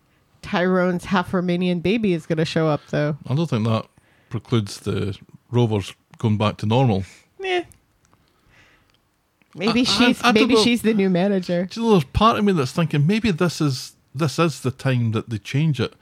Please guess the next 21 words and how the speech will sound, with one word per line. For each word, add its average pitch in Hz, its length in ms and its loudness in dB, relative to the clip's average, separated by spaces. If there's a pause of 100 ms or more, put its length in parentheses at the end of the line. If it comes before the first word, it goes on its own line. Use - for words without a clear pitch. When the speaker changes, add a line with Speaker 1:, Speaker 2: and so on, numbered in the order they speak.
(440)
Speaker 2:
But 160 220 -2
this 190 240 -2
is 170 280 -2 (140)
such - 600 -4
a 160 80 0
cornerstone. 127 1120 0 (1700)
How, 220 220 0
how 180 220 2
do 208 160 2
you, 170 260 4 (460)
how 160 140 0
do 196 140 -4
you 160 120 2
do 151 280 2
that? 117 220 2
How 165 120 2
do 180 140 -2
you 151 240 2 (920)
do 170 180 2
something 135 480 -2
so 113 680 0